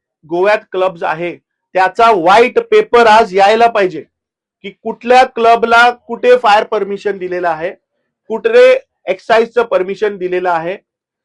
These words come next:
कारण आता हो पीक सीझन, आम्ही डिसेंबर मंथ मध्ये आहे, पूर्ण देशातले टुरिस्ट आज गोव्यात आलेले आहे. गोवा is at its peak. ख्रिसमस सीझन येतोय. So मला वाटतं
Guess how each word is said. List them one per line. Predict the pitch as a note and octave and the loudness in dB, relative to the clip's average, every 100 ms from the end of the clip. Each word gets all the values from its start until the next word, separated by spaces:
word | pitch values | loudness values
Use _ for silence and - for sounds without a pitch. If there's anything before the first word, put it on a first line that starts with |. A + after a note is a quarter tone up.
| _ _ | _ _
कारण | F3+ B3+ D4 - | -2 0 -2 -4
आता | D#3+ - B3 | -6 0 0
हो | B3 C#4 | 2 0
पीक | C#4 _ D#4 D#4+ | -2 _ -6 -4
सीझन, | - C#4 C4+ | -8 -2 0
आम्ही | A#3+ C4+ | 0 -4
डिसेंबर | G3+ B3 C#4 C#4+ C#4+ | -4 -2 0 2 0
मंथ | C4+ C4+ B3+ | -2 -4 -8
मध्ये | B3+ A#3+ | -4 -2
आहे, | G#3 E3+ D3 _ _ _ | -2 -6 -14 _ _ _
पूर्ण | A#3+ D#4 D#4 D#4 | -4 0 2 2
देशातले | A#3 A3 C4 C4 C4+ C#4 C#4+ | 2 0 2 0 0 -4 -2
टुरिस्ट | B3 B3 C4+ - | -6 -8 -6 -2
आज | B3+ A3+ | -2 -2
गोव्यात | A3 A#3+ A3+ | -2 -2 -2
आलेले | G#3+ G#3 | -4 -4
आहे. | F3+ D#3+ _ _ _ _ _ A#2+ | -8 -12 _ _ _ _ _ _
गोवा | E3 A3+ C#4 C4+ | 2 4 4 4
is | C4+ A#3+ | 0 -2
at | B3 A#3 C4+ | 0 0 -4
its | A#3+ - D#4+ | -6 -6 -2
peak. | E4 - _ _ _ _ _ _ _ _ - | -2 -4 _ _ _ _ _ _ _ _ -12
ख्रिसमस | - A#3+ D4 C#4 | -6 0 0 0
सीझन | C4+ C4+ C4 | 0 0 0
येतोय. | A#3 A3+ G#3 E3 _ _ _ _ _ A#3 | -2 -2 -6 -8 _ _ _ _ _ -8
So | G3+ | -4
मला | F#3 A#3 | 0 0
वाटतं | A#3 G3+ - A3 A#3+ | 0 -4 -4 -4 -2